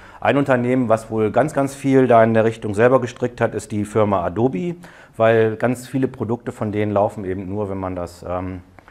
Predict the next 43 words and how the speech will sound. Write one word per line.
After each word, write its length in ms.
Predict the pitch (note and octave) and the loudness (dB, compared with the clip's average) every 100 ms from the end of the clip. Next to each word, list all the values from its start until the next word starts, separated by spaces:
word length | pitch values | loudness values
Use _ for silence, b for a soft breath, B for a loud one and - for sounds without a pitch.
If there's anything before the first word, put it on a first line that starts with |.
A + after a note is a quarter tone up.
| b b b b _ | b b b b _
mit, 300 | G#2 G2+ - | -10 -10 -10
äh, 120 | F2+ F#2 | -10 -8
mit 160 | F#2+ | -8
so 80 | G#2 | -8
einem 100 | F#2+ | -8
P 140 | G2+ | -8
V 180 | G2 G2+ | -4 -4
D-Verzeichnis 840 | F#2 G2+ G#2 G#2 - G2+ F#2+ G2 F2+ | -2 -2 -2 -4 -4 -4 -4 -8 -8
ausstattet. 760 | F2+ F2+ - F2 - E2 - F#2+ | -8 -8 -8 -10 -10 -14 -12 -8
Ähm, 220 | F#2+ G2+ | -8 -8
das 140 | G2+ | -6
hat 140 | C3 B2+ | -4 -4
noch 140 | A#2+ | -6
einen 120 | A2+ | -6
anderen 400 | - C#3 F#3+ G3 | -6 -4 -2 -4
Vorteil, 720 | F#3+ F3+ F#3+ F#3 F3+ G3 G3+ G3+ B B B | -4 -2 -2 0 0 0 -4 -10 B B B
weil 200 | G#2 B2 | 2 4
das 200 | C3 - | 4 0
bringt 220 | B2+ - | -6 -6
nämlich 220 | B2 A#2 | -6 -4
auch 80 | A2 | -2
noch 120 | A#2 | -2
einen 100 | A2+ | -4
Geschwindigkeitsschub. 920 | G#2 - B2 C#3 C#3 F#2 - - D#2+ - | -8 -4 -2 -2 -2 -4 -4 -12 -12 -12
Das 180 | - | -4
heißt, 260 | A#2 A2 - | 0 0 -2
wenn 140 | G#2+ | -4
ihr, 400 | G#2+ G#2 - F#2+ | -2 -2 -4 -8
wenn 120 | F#2+ G#2+ | -6 -4
ihr 120 | G#2 | -2
Anwendungen 520 | E3 E3 D3 C3 A#2 | 2 4 4 2 2
habt, 340 | G#2+ - - | 0 -2 -4
äh, 140 | G2+ G2+ | -2 0
die 120 | G2+ | -2
zum 160 | - G#2+ | -4 0
Beispiel 320 | G2 - F#2+ | 0 0 2
Java-basierend 720 | A2 C#3+ B2 G#2 G2 F#2+ F#2 | 4 4 2 0 -2 -4 -4
sind 180 | F#2 F#2+ | -8 -10
mit, 280 | F2+ - - | -12 -14 -10
äh, 120 | F#2+ | -8
tausenden 520 | E2+ C3 E3 D3 C3+ | 2 2 2 -2 0
Dateien 480 | A#2 - A2 C3+ C#3 | 0 0 0 2 0
oder 220 | F#2+ G2 | 0 -2